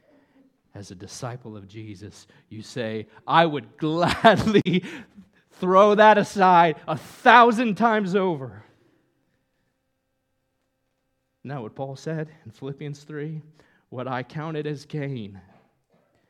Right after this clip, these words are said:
I now regard as loss for the surpassing value of knowing Jesus Christ, my Lord."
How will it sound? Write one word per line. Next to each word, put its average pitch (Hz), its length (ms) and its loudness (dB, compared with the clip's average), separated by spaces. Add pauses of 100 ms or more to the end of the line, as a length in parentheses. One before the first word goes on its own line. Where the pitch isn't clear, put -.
(880)
I 117 100 -16
now 113 240 -16
regard 110 440 -16
as 104 160 -20
loss 110 680 -18 (280)
for 120 140 -14
the 113 120 -14
surpassing 117 920 -14
value 104 520 -16 (320)
of 101 180 -18
knowing 120 360 -12
Jesus 120 400 -16
Christ, - 320 -20
my 143 120 -14
Lord." 139 360 -16